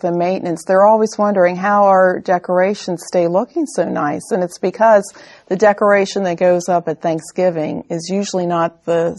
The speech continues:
same fresh arrangement that is taken down after New Year's. Every other week, we rehang most of the fresh,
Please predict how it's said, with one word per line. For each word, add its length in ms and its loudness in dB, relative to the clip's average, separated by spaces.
same 240 -2
fresh 340 -4
arrangement 720 -6
that 140 -6
is 200 -6
taken 340 -2
down 300 -2
after 280 -6
New 200 -4
Year's. 320 -8
Every 320 2
other 280 4
week, 480 -2
we 400 0
rehang 640 -4
most 260 -4
of 80 -6
the 80 -4
fresh, 680 -2